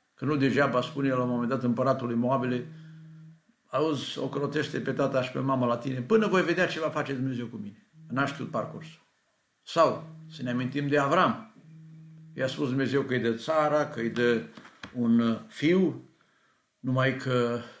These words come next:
lucrurile n-au fost atât de simple. La un moment dat, știți, credea că este Eleazar, mai apoi că este Ismael, și de-abia în urmă a priceput,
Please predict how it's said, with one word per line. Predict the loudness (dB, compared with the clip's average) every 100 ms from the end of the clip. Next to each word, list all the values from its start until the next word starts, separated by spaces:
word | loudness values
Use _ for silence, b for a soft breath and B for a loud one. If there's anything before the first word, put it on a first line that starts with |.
| -8
lucrurile | -4 -4 -4 0 0
n-au | 0
fost | -2 -4
atât | -4
de | -4
simple. | -4 -6 -10 -10
La | -8
un | -4
moment | -2 0
dat, | 0
știți, | 0 -2 -2 -4
credea | -6 -2 0
că | 0
este | -4 -4
Eleazar, | -2 -2 -2 -2 -2 -2 -6 -20 _
mai | -10 -6
apoi | -4 -4 -6
că | -4
este | -6 -6 -10 -10 -10
Ismael, | -4 0 4 4 4 2 -2 -8 b b b b b b
și | -12
de-abia | -6 -2 0
în | 2
urmă | 2 2 2 0
a | -2
priceput, | -2 -4 -4 -2 -2 -2